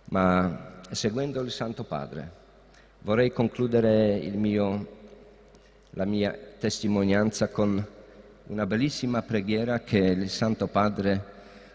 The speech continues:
ha concluso l'enciclica Veritatis Splendor. "O Maria, Madre di misericordia, veglia su tutti,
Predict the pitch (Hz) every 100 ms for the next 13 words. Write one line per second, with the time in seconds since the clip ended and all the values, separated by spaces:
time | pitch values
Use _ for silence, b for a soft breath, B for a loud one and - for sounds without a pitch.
0 | B - 92 - 107 - 131 113 120 110
1 | 110 - 104 101 - 120 117 - 104 101
2 | 98 104 95 98 - - 82 73 73 73
3 | 78 - - - - _ _ _ _ _
4 | _ _ _ _ - - - - 98 85
5 | 78 69 67 - - - - - B B
6 | B - - 107 131 113 113 101 101 95
7 | 98 92 - 80 71 69 71 73 80 -
8 | - B B B B B - - 101 139
9 | 139 123 120 - 104 87 71 - 69